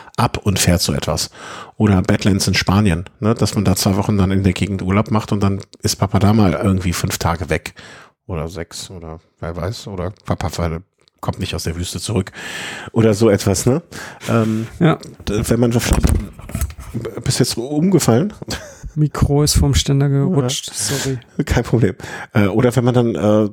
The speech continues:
Speaker 1: ne, vielleicht dann auch noch mit Freunden unterwegs ist, dann fällt es wahrscheinlich, also dann kann man sich vielleicht auch aus dem Staub machen, ohne dass es überhaupt auffällt,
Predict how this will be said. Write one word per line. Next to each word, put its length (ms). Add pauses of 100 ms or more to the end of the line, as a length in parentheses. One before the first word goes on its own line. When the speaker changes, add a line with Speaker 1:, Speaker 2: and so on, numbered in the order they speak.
(120)
Speaker 1:
ne, 300
vielleicht 300
dann 80
auch 80
noch 80
mit 120
Freunden 380
unterwegs 400
ist, 140
dann 100
fällt 220
es 160
wahrscheinlich, 440
also 120
dann 120
kann 120
man 80
sich 100
vielleicht 220
auch 40
aus 100
dem 80
Staub 240
machen, 120
ohne 100
dass 100
es 60
überhaupt 280
auffällt, 480